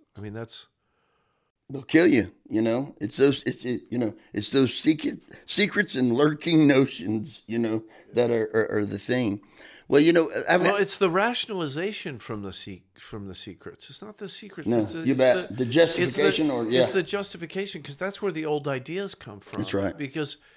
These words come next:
Speaker 1: it, it's, it's not the events in our life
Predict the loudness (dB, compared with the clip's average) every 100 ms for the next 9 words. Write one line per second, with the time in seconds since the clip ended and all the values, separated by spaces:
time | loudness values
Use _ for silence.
0 | _ _ _ -8 -8 -8 -14 -12 -14 _
1 | -14 -12 -10 -10 -6 -6 -4 -4 -4 -4
2 | -6 -6 -4 -4 -6 -8 -12